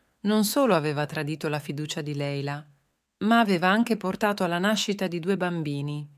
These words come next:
Nihan e Ozan, i cui destini si sarebbero intrecciati irrevocabilmente con le vicende familiari. Il giorno delle nozze di Leila e Önder,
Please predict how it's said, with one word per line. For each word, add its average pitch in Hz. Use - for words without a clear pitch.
Nihan 208
e 175
Ozan, 143
i 214
cui 262
destini 226
si 196
sarebbero 196
intrecciati 202
irrevocabilmente 226
con 208
le 180
vicende 190
familiari. 135
Il 214
giorno 269
delle 190
nozze 180
di 151
Leila 151
e 165
Önder, 147